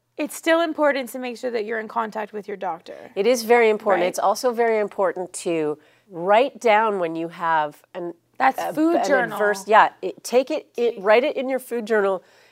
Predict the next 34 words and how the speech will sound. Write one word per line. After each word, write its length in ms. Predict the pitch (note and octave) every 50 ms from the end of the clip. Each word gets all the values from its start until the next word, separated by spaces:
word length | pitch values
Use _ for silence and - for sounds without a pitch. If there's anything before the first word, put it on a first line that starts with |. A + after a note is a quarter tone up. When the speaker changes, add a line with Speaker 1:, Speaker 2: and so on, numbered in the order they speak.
| _ _
Speaker 2:
if 60 | -
you 100 | G#3 G3+
have 260 | F#3 G3 A3+ G#3+ A3 G#3+
an 60 | A3+
adverse 420 | A3 G#3 F3 G3+ G#3 G3+ G3 - -
reaction 440 | G3 F#3+ F3 F3 F3 - - G3+
to 60 | F#3+ F#3+
something, 400 | - F#3+ F3 - - F3 D#3+ - -
because 400 | G#3 - - - G3 F#3+ F3 -
chances 540 | - - - G#3 G3+ G#3+ G#3+ - A#3 G#3+ F#3+
are 320 | F3+ D#3 D3+ D3+ E3+ G3 _ _ _ _ _ _ _ _ _ -
you'll 200 | E3 F#3+ F#3 F3+
forget. 440 | - - F3+ D#3 - - C#3+ - - _ _ _ _ _ _ _ _ _ _ _ _ -
Life 100 | B3+ B3+ - G3+ A3 A#3+ C#4
is 0 |
Speaker 1:
Absolutely. 320 | D#4 E4 - - - A3+ A#3
Speaker 2:
long. 500 | A3 A3 A3 A3 A3 A3+ A3+ A#3+ B3 - _ _ _ _ -
Life 260 | F3+ G3+ G#3+ A#3 A3
is 140 | B3 A#3 G3
long. 360 | G3+ G#3 G3+ G3 G3 G3 G3
Problems 480 | G3 - - G3 G3 F#3+ G#3+ G#3 G3 -
come 220 | - - F#3+ F3
back. 560 | D3+ - E3 E3+ E3+ E3 F3 F3 - - - _ _ _ -
Speaker 1:
Yeah. 140 | A#3 A3 - -
Speaker 2:
We're 140 | F#3+ F#3 F#3
always 420 | - F#3+ F#3+ G#3+ G#3+ G#3+ G#3 F#3
looking 340 | F#3 F#3 F#3+ F#3 - G3 F#3+
for 140 | - - F3
solutions 560 | - - - E3+ E3 F3+ F3+ - G3+ F3+ E3+
for 120 | - - E3
problems, 460 | - - F#3 E3 E3 E3+ E3+ E3 -
and 180 | - G3 G3
it's 140 | G3+ - -
so 320 | - - C4 A#3+ B3+ B3